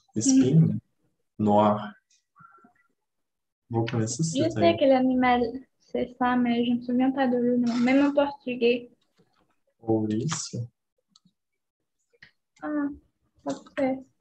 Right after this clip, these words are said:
Speaker 2: Je pense que un accident, un accident. Non, n-, pas avec moi, mais avec mon, mon oncle.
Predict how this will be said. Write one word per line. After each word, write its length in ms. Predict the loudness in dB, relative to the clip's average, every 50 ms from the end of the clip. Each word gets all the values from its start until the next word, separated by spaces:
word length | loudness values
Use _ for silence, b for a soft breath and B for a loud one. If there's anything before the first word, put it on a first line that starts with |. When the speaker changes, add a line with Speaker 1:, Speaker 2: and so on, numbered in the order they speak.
| _ _ _ _ _ 2
Speaker 2:
Je 100 | 2 2
pense 320 | 2 2 -2 -2 -4 -8
que 580 | _ -6 0 2 6 8 8 6 6 2 -4 -10 _ _ _ _ _ _ _
un 160 | -4 0 0
accident, 560 | 0 0 -2 -6 -12 -8 -4 -2 -2 0 -2 -2
un 120 | -2 -4
accident. 680 | -6 -6 -8 -12 -8 -4 -2 0 2 2 2 2 0 -2 -6 -10 -16 _ _ _ _ _ _ _ _ _ _ _ _ _ _ _ _ _ _ _ _ _
Non, 500 | 4 6 8 8 8 6 4 2 0 -4 -12 _ _ -2
n-, 240 | 2 2 2 2 0 -4 0
pas 180 | 2 4 4 4
avec 240 | 6 4 2 2 0 -4 -2
moi, 280 | -2 0 0 0 -2 b b b b b _ _ _ -2
mais 200 | 0 2 4 2
avec 340 | 4 4 4 2 2 2 0
mon, 520 | 0 0 0 0 -2 -2 -2 -2 -2 -4 -6 -8 _ _ _ _ _ _ _ _ _ _ _ _ _ _ _ _ _
mon 240 | -2 -2 0 0 0
oncle. 520 | -2 -2 -4 -6 -8 -6 -4 -4 -4 -6